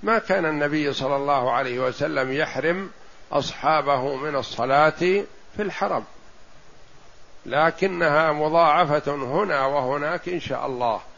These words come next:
لكن لا نقول إن الصلاة في أي مكان مثل الصلاة في الحرم، لا، لا شك أن الصلاة في هذه البقعة أفضل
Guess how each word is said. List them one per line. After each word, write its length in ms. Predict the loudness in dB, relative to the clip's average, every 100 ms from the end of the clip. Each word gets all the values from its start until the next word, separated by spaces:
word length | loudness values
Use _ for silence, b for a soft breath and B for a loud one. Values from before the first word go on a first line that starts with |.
| B B B -2
لكن 640 | 4 4 2 -4 -2 2
لا 180 | 2 4
نقول 680 | 2 4 2 4 2 0 -6 B B -4
إن 240 | -4 0
الصلاة 520 | 0 0 0 4 4 2
في 280 | 0 -4
أي 200 | -2 -2
مكان 640 | -2 -4 0 0 2 0 -2
مثل 260 | -2 -2 -2
الصلاة 400 | -2 0 4 4
في 160 | 2 -2
الحرم، 540 | 0 2 4 2 0 0
لا، 180 | 0 0 -8 -20 -20 -20 -20 -18 -6
لا 180 | 0 2
شك 300 | 2 0 -2
أن 260 | -2 -2 -4
الصلاة 440 | -2 0 2 0
في 280 | 0 -2 0
هذه 360 | 0 0 0
البقعة 580 | -2 0 0 2 4 2 0 -16 -18 -18 -18 2
أفضل 540 | 4 4 6 6 6